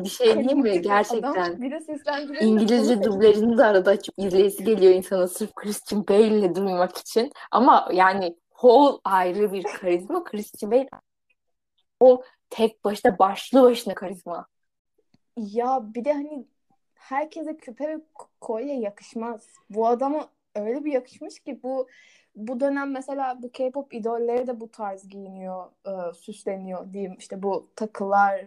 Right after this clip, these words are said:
Speaker 2: makyajlar yapıyor. Ve bana onları da hatırlattı açıkçası. Ve düşünsenize bunu iki bin dörtte çizmiş adam.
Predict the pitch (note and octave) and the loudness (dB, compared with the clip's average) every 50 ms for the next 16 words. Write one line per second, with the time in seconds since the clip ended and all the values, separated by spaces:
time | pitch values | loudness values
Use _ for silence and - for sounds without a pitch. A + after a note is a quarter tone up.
0 | _ - G#3 G3+ G3+ - - G#3+ G3 G3+ G3+ G3+ F#3+ F#3+ - _ _ _ _ _ | _ -14 -14 -14 -14 -14 -12 -12 -12 -10 -10 -12 -12 -14 -16 _ _ _ _ _
1 | - G#3 G3+ F#3 F#3 _ - - - B3+ C#4 - _ _ _ _ - B3 A3 B3 | -14 -12 -12 -12 -12 _ -14 -10 -10 -10 -10 -10 _ _ _ _ -6 -4 -2 -2
2 | C4 C#4+ D#4+ D#4 D4 C#4 C#4 D4 D#4 D#4 D#4+ B3+ A#3 _ - G#3 G3 F#3+ F#3+ F#3+ | -2 -2 -4 -6 -6 -6 -8 -8 -8 -10 -10 -12 -12 _ -16 -14 -12 -12 -14 _
3 | - G3 F#3 F#3 _ - - _ - - G3+ - - C#4 C#4 C#4+ A#3 B3 A#3+ - | -16 -16 -16 -16 _ -20 -20 _ -20 -20 -16 -12 -10 -8 -8 -6 -6 -8 -8 -8
4 | F4+ F4 C4 A#3+ A3 A#3 C4 C4+ - - - C4 A#3 B3 B3+ A#3+ A#3+ A#3 A#3+ A#3+ | -8 -6 -4 -4 -2 -2 -2 -4 -6 -10 -12 -8 -6 -4 -2 0 0 -2 -2 -4
5 | _ - C4+ B3+ - - A3+ G3+ F#3 F#3 F#3 - - F3 F3 F3 F#3+ G#3+ C#4+ | _ -10 -10 -10 -8 -8 -10 -10 -10 -12 -18 -16 -14 -14 -10 -10 -10 -10 -12